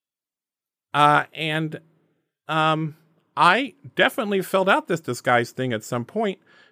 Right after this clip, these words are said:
and I wrote it in Roll twenty, but it didn't keep it. But I do remember I was wearing, I think, a striped t-shirt and a tartan skirt.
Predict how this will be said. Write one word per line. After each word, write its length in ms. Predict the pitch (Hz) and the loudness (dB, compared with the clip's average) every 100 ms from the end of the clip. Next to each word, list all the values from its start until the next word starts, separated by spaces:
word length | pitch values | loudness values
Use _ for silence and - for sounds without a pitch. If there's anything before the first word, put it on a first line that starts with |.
| _ | _
and 140 | 117 | -2
I 60 | 123 | -2
wrote 260 | 131 190 277 | 2 2 2
it 120 | - | 0
in 160 | 139 | -2
Roll 180 | 131 147 | 0 -2
twenty, 400 | - 226 247 160 - _ _ - | -2 -4 -4 -4 -8 _ _ -6
but 120 | 110 | -6
it 140 | 120 | -4
didn't 320 | - 330 285 208 | -2 -2 -2 -4
keep 300 | - 320 311 | -2 -2 -2
it. 160 | - _ _ _ _ _ _ - | -10 _ _ _ _ _ _ 0
But 120 | - | 4
I 60 | 147 | 4
do 220 | 165 349 | 2 0
remember 380 | 277 233 214 202 | 2 0 2 4
I 60 | 185 | 4
was 200 | 170 147 | 0 -2
wearing, 400 | 196 208 190 185 | 0 2 0 0
I 120 | 151 | -2
think, 420 | 160 - 277 165 - | 0 -2 -2 -4 -4
a 80 | 151 | -6
striped 540 | - - 220 214 180 | -4 2 2 2 -2
t-shirt 480 | - 214 202 233 233 | -4 -8 -4 -4 -2
and 100 | 170 | -2
a 60 | 147 | -2
tartan 540 | - - 190 190 196 | -4 0 0 2 -4
skirt. 560 | 160 - - 175 254 - | -6 -4 2 2 0 -8